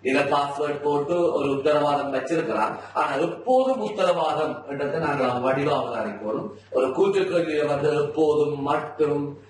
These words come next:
அஹ், கட்டாயம் என்ற இந்த வசனங்கள் வரைக்கும் வந்து நாங்கள் மிக அவதானமாக அவதானிக்கணும்.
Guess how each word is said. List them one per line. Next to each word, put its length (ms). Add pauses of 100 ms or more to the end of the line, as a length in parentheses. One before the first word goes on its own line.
(140)
அஹ், 360
கட்டாயம் 640
என்ற 260
இந்த 140
வசனங்கள் 540
வரைக்கும் 460
வந்து 220
நாங்கள் 300
மிக 220
அவதானமாக 480
அவதானிக்கணும். 500